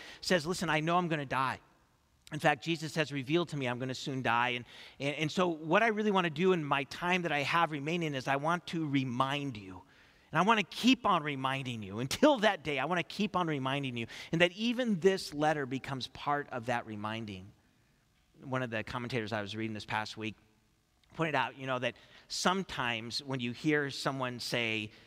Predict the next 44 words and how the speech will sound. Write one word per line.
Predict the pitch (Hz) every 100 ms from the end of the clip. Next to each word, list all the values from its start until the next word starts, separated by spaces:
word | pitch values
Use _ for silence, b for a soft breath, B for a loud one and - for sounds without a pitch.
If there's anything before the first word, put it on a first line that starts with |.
| B -
"You | 190
know, |
I'd | 165 165
love | 165 185
to | -
give | 147 156 143
you | 139
a | 139
reminder. | 139 127 123 135 131
All | 170 214
I | 247
wanna | 208 196
do | 160 165
is | 156 135
remind | 143 139 156 190 196
you | 185 180
of | 160
the | 147
things | - 170 160 156 127
you | 143 135
already | 131 135 127 120
know." | 117 98 80 _ _ _ _ _ _ _ _ b b b b b -
Okay, | - 151
sometimes | - 226 - 196 208 165
they | 156 156
really | 151 160
do | 143 147 151
mean, | 135 117
"I | 117
just | 131 -
want | 123 120
to | 110 98
provide | - 117 117 117 110
a |
reminder | 104 104 104 107 104 98 95
and | 104 104
an | 101
encourager | 98 95 - 95 95 92 90 - B
and | 127 143
celebrate | - 214 202 143 135
what | 123 127
you're | 117 107
already | 107 104 101
doing." | 92 92 85